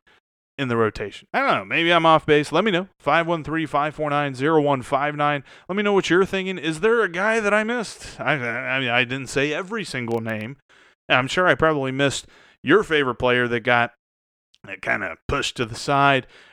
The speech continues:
over these last couple of off seasons. Let me know on the Locked On Reds line or on Twitter at Jeff Carr with three Fs and at the show at Locked On Reds on Twitter, Facebook, and Instagram.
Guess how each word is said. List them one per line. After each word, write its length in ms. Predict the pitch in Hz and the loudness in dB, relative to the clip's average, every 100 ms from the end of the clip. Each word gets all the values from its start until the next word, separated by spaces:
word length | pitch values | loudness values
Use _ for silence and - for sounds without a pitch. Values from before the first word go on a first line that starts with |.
| - | -2
over 120 | 139 | 2
these 200 | 135 120 | 2 2
last 300 | 135 131 123 | 2 2 2
couple 240 | 143 131 | 2 4
of 100 | 120 | 4
off 220 | 123 127 120 | 6 6 4
seasons. 400 | 139 135 139 131 | 0 0 0 4
Let 160 | 170 | 4
me 80 | 185 | 4
know 220 | 202 196 117 | -2 -2 0
on 140 | 139 | 0
the 80 | 127 | 4
Locked 260 | 135 131 | 4 4
On 160 | 139 127 | 2 0
Reds 220 | 127 120 | 0 -2
line 200 | 127 131 131 | -4 -4 -4
or 320 | 175 208 175 | -2 0 0
on 240 | 175 175 | 0 -2
Twitter 340 | 151 147 131 127 | 0 2 2 2
at 200 | 147 127 | 0 0
Jeff 260 | 131 131 | -2 0
Carr 220 | 139 131 | 6 6
with 120 | 123 - | 6 -2
three 280 | 131 127 | -2 2
Fs 260 | 123 139 - - - _ _ - | 2 2 -4 -18 -20 _ _ -10
and 140 | 113 | 0
at 200 | 120 127 | 2 2
the 120 | - 113 | 0 -4
show 500 | - 165 170 131 120 | -2 0 2 4 4
at 240 | 127 107 | 0 0
Locked 280 | 123 123 123 | 0 0 -2
On 220 | 110 107 | -4 2
Reds 440 | 151 165 104 104 - _ _ _ _ _ - | 4 4 2 -8 -20 _ _ _ _ _ -12
on 260 | 104 98 | -8 -8
Twitter, 380 | - 156 147 131 | 0 4 6 6
Facebook, 640 | 147 139 - 135 127 - - _ _ _ | 4 2 2 2 0 -2 -20 _ _ _
and 200 | 127 139 | -2 -2
Instagram. 680 | 135 139 - 117 101 95 | -2 -6 -8 -10 -10 -14